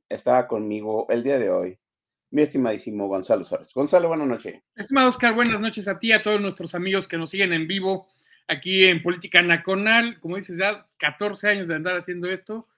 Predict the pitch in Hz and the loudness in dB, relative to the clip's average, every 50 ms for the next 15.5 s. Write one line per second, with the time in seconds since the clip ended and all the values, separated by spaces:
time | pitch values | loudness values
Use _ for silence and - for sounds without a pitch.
0 | _ _ _ _ _ 175 170 - 180 175 165 165 156 151 190 214 240 247 240 - | _ _ _ _ _ -10 -6 -4 0 0 0 0 0 2 2 4 4 4 2 0
1 | 226 220 202 196 190 190 202 214 214 190 185 - 208 220 208 202 180 - 170 165 | 0 2 2 2 2 4 4 4 4 2 -2 -2 -2 -2 -2 -2 -4 -4 -4 -4
2 | 160 160 160 165 - 202 208 214 220 220 - - 156 151 165 180 180 175 - _ | -4 -6 -6 -2 2 4 4 4 4 2 0 -4 -4 0 0 0 0 -2 -6 _
3 | _ _ _ _ _ _ _ - 185 165 - 170 175 170 208 226 226 208 202 208 | _ _ _ _ _ _ _ -10 -10 -8 -8 -8 -8 -4 -2 2 4 6 6 6
4 | 208 220 220 - 170 170 175 175 196 214 - 214 208 202 - - 185 - 196 196 | 6 4 4 2 -4 -6 -6 -6 -6 -6 -6 -6 -6 -6 -6 -8 -8 -6 -6 -2
5 | 196 196 180 165 170 156 175 196 - - _ _ _ _ _ _ 160 156 147 151 | -2 -2 -2 -2 -4 -4 -4 -8 -10 -10 _ _ _ _ _ _ -4 -4 -2 2
6 | 233 254 220 190 214 220 220 214 - - - _ _ _ 170 170 185 196 196 185 | 2 2 2 2 0 0 -2 -2 -4 -10 -20 _ _ _ -8 -6 -2 0 0 0
7 | 175 165 - - 175 190 233 277 - _ _ _ _ _ _ _ _ _ _ _ | 0 -4 -4 -6 -6 -4 -4 -6 -6 _ _ _ _ _ _ _ _ _ _ _
8 | _ _ _ _ - 101 98 95 101 107 107 - - 120 117 117 123 127 127 127 | _ _ _ _ -14 -12 -8 0 2 2 2 2 2 0 2 4 4 6 4 4
9 | - - - 170 - - - - - 240 226 - 269 269 240 202 180 180 180 180 | 4 2 0 0 -2 -6 -10 -8 -8 -8 -6 -2 4 4 6 6 6 2 0 2
10 | 202 214 226 220 202 185 - - 208 202 196 190 - 220 202 202 208 226 214 - | 0 0 0 -2 -6 -8 -10 -8 -6 -6 -6 -6 -8 -10 -10 -10 -10 -12 -12 -14
11 | 175 160 _ 151 143 - _ _ - - - - - - _ _ - - - 214 | -18 -18 _ -18 -18 -18 _ _ -20 -20 -20 -20 -20 -20 _ _ -14 -6 -4 -2
12 | 214 202 196 214 220 - - 185 175 170 170 196 202 202 202 185 185 190 202 220 | 0 2 4 2 2 0 -4 -6 -6 -2 0 0 0 0 -2 -2 0 2 2 2
13 | 233 220 208 185 185 - 208 202 196 170 160 156 151 - 208 214 214 - 170 147 | 2 0 -2 -6 -8 -6 -6 -4 -2 -2 -2 -2 -2 -4 -4 -4 -4 -10 -12 -14
14 | - _ 185 170 - 170 147 - 151 143 - 175 170 170 170 165 165 147 147 143 | -8 _ -10 -6 -6 -6 -6 -6 -12 -10 -8 -6 -6 -6 -6 -6 -6 -6 -6 -8
15 | - 143 147 170 185 202 226 254 254 | -8 -8 -8 -8 -8 -8 -10 -10 -12